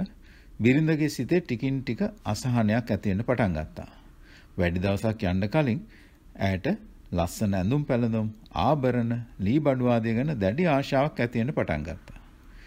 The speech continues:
ඒ වගේම මේවා ලබා ගන්නට නොහැකි වුණාම ඇය නුරුස්සන හැඟීම් වලට ඉඩ දුන්නා. එක්තරා දවසක දෙවියන් වහන්සේ ඇගේ ආත්මික ඇස් විවෘත කළා. "නුඹ භෞතික දේවල්ට මිනිසුන් ඇබ්බැහිීමේ වරද ගැන දේශනා කරනවා.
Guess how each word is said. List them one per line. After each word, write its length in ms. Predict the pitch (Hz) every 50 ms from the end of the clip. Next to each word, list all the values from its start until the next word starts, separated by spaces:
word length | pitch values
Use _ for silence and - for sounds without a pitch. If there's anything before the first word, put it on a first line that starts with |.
| - - - - - -
ඒ 140 | - 104
වගේම 280 | 98 98 101 104 139 151
මේවා 260 | 139 127 135 147 139
ලබා 320 | 107 92 87 87 107 113 135
ගන්නට 260 | 151 160 147 110 98
නොහැකි 320 | 85 90 98 127 156 220 214
වුණාම 400 | 175 127 104 90 90 110 175 226 - - - - - - - -
ඇය 200 | - 110 143 147
නුරුස්සන 480 | 127 110 104 123 156 - - 196 185
හැඟීම් 360 | 185 156 123 107 113 123 131
වලට 180 | 139 156 180 -
ඉඩ 140 | 151 117 - -
දුන්නා. 340 | 226 330 294 95 78 - - - - - - - - - - - - - - - - - - - - - - - - - - - - - - - -
එක්තරා 380 | - 113 120 - 226 208 214
දවසක 320 | 208 208 208 196 202 226 208
දෙවියන් 320 | 147 143 139 156 160 165
වහන්සේ 480 | 175 190 208 208 208 - - 175 135 107
ඇගේ 300 | - - 107 127 160 139
ආත්මික 420 | 95 98 117 127 - 165 165 165 151
ඇස් 180 | 151 160 156 -
විවෘත 320 | 110 117 147 160 156 - -
කළා. 300 | - - 78 67 - - - - - - - - - - - - - - - - - - - - - - -
"නුඹ 180 | - 123 143 151 156
භෞතික 380 | 107 104 110 131 160 - 208 185 196 190
දේවල්ට 380 | 170 180 170 165 160 156 156 151
මිනිසුන් 440 | 117 110 123 143 151 - - 160 147 123 - - -
ඇබ්බැහිීමේ 600 | - 107 110 117 139 139 156 156 151 147 147 139
වරද 300 | 110 95 95 98 110 113 127
ගැන 200 | 131 135 151 170 180
දේශනා 420 | 147 131 131 131 - 185 226 233
කරනවා. 380 | 233 220 123 90 80 73 -